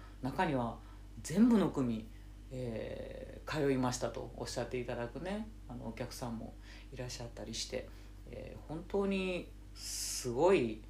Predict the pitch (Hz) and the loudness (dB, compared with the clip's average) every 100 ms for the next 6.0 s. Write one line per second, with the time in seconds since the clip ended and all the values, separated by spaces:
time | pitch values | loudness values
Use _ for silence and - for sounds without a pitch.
0 | - - - - - - - - - 131 | -14 -14 -14 -14 -14 -16 -14 -8 0 2
1 | 120 113 107 - 113 - 113 127 120 131 | 2 0 -2 -4 -6 -4 -2 -2 0 0
2 | 120 113 113 - - 277 - 320 - 370 | 2 2 6 6 10 8 10 8 10 6
3 | 381 - - - - - - - 143 143 | 6 0 -4 -4 -4 -4 -4 -6 -2 -2
4 | 147 175 190 180 175 - 170 165 165 165 | -2 -2 0 0 0 0 0 0 0 -2
5 | 156 160 - 143 143 131 131 127 - - | -2 -2 2 2 2 2 2 2 2 0